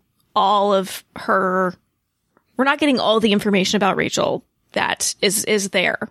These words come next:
I think that that definitely is revealed. And also by the little, I don't know how to say, like, cutaways to her kind of laughing and having kind of a freak out later in the, in the season when she's watching the home movies.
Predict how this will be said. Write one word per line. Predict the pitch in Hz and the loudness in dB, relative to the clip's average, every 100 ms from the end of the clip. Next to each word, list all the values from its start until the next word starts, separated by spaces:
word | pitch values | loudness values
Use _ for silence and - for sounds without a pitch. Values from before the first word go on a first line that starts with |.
| _ _ - | _ _ -4
I | 214 | -4
think | 196 208 - | -2 -4 0
that | 196 - | -2 0
that | 190 185 - - | -2 -2 -8 -4
definitely | 208 202 190 190 | -2 -2 -2 -2
is | 175 185 | -2 -2
revealed. | 175 - 117 - | 0 0 0 0
And | 196 208 - - - - | 0 0 -4 -10 -12 -4
also | 233 - 226 | -2 0 0
by | 208 196 | 2 0
the | 196 185 185 180 - - - | 0 0 2 0 -4 -20 -6
little, | 220 202 185 180 175 _ _ _ _ - | -2 0 2 0 -2 _ _ _ _ -4
I | 214 | -2
don't | |
know | - | -2
how | 220 196 | -2 -2
to | |
say, | - - | 0 0
like, | 180 151 - - - - - - | 0 -2 -4 -14 -14 -14 -20 -12
cutaways | - 302 269 240 226 226 208 - - - - - _ - | -4 0 2 2 2 0 0 0 -2 -8 -20 -20 _ -6
to | - 247 233 226 226 220 | 0 2 2 4 2 2
her | 240 226 214 208 202 - _ _ - | 0 2 2 0 -2 -6 _ _ -4
kind | 254 220 | 0 0
of | 185 - _ _ _ - | 0 -8 _ _ _ -10
laughing | 208 233 226 233 214 | -4 -2 0 0 0
and | 208 | 0
having | 220 214 | 0 0
kind | 202 214 | 0 0
of | 190 | 0
a | |
freak | 196 240 220 | 0 0 2
out | 202 - | 0 0
later | 214 233 254 226 | 0 2 2 2
in | 208 190 | 0 0
the, | 190 - | -2 -2
in | 202 | -2
the | 202 | 0
season | - 202 190 202 | 0 0 0 -2
when | 196 | 0
she's | 220 208 | 0 0
watching | 214 196 214 196 | 0 0 -2 0
the | |
home | 202 208 196 | 0 0 2
movies. | 208 190 - - - - | 0 0 -2 -2 -2 -4